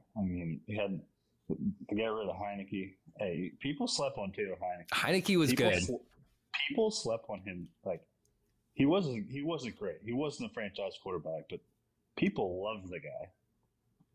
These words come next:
Speaker 2: Was he, he was, I believe he was a X F L guy, was he not?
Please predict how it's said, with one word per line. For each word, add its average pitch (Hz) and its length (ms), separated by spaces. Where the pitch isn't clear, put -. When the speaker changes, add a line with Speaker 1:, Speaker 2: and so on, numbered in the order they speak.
Speaker 2:
Was 143 180
he, 226 280
he - 220
was, 254 300
I 117 80
believe 135 400
he 202 80
was 180 200
a 160 200
X 143 180
F 147 120
L 185 140
guy, 82 220
was 90 200
he 120 60
not? 113 320